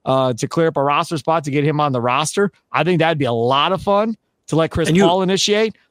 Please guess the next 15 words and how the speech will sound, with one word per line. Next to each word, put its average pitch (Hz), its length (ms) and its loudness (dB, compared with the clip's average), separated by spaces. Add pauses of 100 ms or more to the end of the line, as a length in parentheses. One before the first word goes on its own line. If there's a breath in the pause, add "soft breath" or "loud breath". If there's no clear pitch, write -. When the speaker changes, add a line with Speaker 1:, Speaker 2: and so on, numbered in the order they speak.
Speaker 1:
I'm 151 140 0
hoping 202 580 -2
with 156 160 0
Adrian 160 380 0
Griffin, 165 340 0
we're 143 140 0
done 156 300 0
having 147 280 0
Giannis 147 340 -2
bounce 151 280 -2
the 156 60 -6
ball 160 180 2
thirty 170 300 -2
times 175 360 -2
before 143 420 0